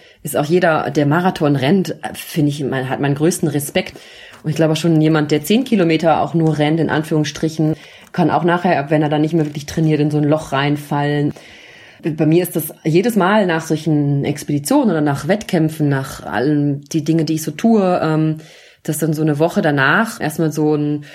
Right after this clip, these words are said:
eine Leere stattfindet und wo ich mich gar nicht so genau weiß, wie fühle ich mich jetzt, wo will ich denn hin, was war denn jetzt eigentlich und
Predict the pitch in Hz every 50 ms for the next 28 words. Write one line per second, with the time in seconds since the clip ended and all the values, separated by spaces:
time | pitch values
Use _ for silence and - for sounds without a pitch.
0 | - - - - 185 185 190 214 262 254 220 214 - 185 151 - - - - 165
1 | 160 156 151 - 156 151 151 151 151 147 - - - - - 160 160 160 160 160
2 | - 170 160 - 165 156 165 165 160 - 160 160 160 156 151 156 151 170 180 175
3 | - - 156 151 - - 165 151 - - 277 247 233 196 202 196 202 - 196 185
4 | 180 180 180 175 175 - - - - - 160 160 170 180 170 196 185 175 - 175
5 | 165 180 233 247 247 233 233 220 220 214 208 202 180 165 170 165 - 190 214 247
6 | 269 233 220 214 214 - - 190 196 196 190 196 185 196 190 190 190 190 185 -
7 | - 170 165 165 165 165